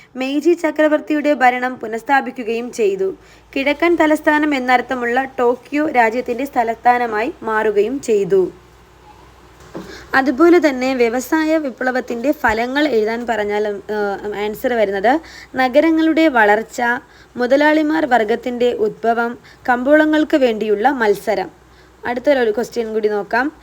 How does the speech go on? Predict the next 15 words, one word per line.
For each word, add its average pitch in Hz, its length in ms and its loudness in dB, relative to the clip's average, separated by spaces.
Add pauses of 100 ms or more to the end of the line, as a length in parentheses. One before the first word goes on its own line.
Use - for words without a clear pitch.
(240)
വ്യവസായ 294 520 2
വിപ്ലവം 277 500 0
സ്ത്രീകളുടെയും 320 800 2
കുട്ടികളുടെയും 269 760 -4
തൊഴിലാളികളുടെയും 285 840 0
ജീവിതത്തിൽ 233 480 -4 (340)
വലിയ 254 300 0
മാറ്റങ്ങൾ 240 580 -2
വരുത്തി. 202 540 -2 (460)
ഇവ 247 180 -4
ഏതൊക്കെയാണ്? 214 1040 -2 (1000)
കുറഞ്ഞ 349 420 8
വേതനത്തിന് 269 720 0
സ്ത്രീകളും 311 640 -2
കുട്ടികളും 262 600 -6